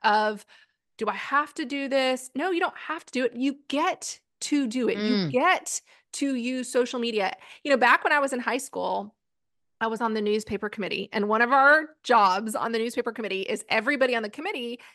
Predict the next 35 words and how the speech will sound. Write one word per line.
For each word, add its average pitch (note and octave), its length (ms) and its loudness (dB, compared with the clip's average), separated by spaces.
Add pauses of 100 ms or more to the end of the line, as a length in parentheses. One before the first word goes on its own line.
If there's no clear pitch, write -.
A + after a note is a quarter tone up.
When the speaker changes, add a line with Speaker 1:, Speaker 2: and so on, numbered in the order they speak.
(240)
Speaker 1:
had C4 140 2
to C#4 100 -2
sell A#3 260 4
a A#3 60 2
certain A#3 300 0
amount G3+ 320 0
of G3 280 0
ads. F#3+ 380 -2
Like, A#3 160 -4
we A3+ 60 -2
had A3 100 -2
to G#3 80 -8 (380)
actually A#3 320 4
Speaker 2:
Yep. A3+ 80 2
Speaker 1:
go G#3+ 240 2 (100)
door C#4 240 6
knocking C4 600 0
to C4+ 80 -6
businesses A#3+ 680 -6 (400)
and A#3 640 0 (720)
ask - 360 2
people C#4 280 -6
to - 200 -8
invest G3 380 -4
in G#3+ 120 -4
ads A3 480 -2
that - 140 -4
we A3 140 -8
would G#3 180 -4
put - 300 -6
in F#3+ 220 -8
the G3+ 80 -8
paper. E4+ 480 -4
So B3 200 0
people F4 380 -2